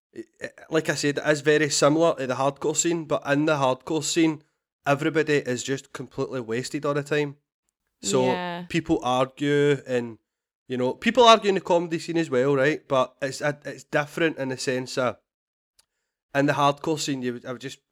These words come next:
Speaker 1: I wouldn't go out my way to be nice to anybody. You know, you, you, you just mirror, you just mirror.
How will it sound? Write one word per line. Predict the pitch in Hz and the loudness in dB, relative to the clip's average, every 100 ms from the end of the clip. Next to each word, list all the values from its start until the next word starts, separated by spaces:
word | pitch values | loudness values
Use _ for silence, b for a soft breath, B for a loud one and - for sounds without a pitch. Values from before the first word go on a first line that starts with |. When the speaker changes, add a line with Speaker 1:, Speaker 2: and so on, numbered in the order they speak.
| _ _ | _ _
Speaker 1:
I | 127 | -8
wouldn't | 151 156 160 _ - | -6 -6 -6 _ -2
go | 139 | -2
out | 135 | 0
my | 127 | -2
way | 113 120 | -2 -4
to | 123 | -6
be | 113 | -10
nice | 110 110 | -10 -10
to | 135 | -4
anybody. | 123 127 127 131 117 _ _ _ _ _ _ | -4 -2 -4 -6 -8 _ _ _ _ _ _
You | 131 | -4
know, | 127 | 2
you, | 127 - | 4 4
you, | 139 143 139 | 0 -8 -6
you | 139 | 0
just | 165 - | 0 2
mirror, | 131 131 131 139 - _ _ _ - | 4 8 8 8 4 _ _ _ -10
you | |
just | 131 156 - | -4 -4 0
mirror. | 131 127 131 143 127 | 4 8 8 6 4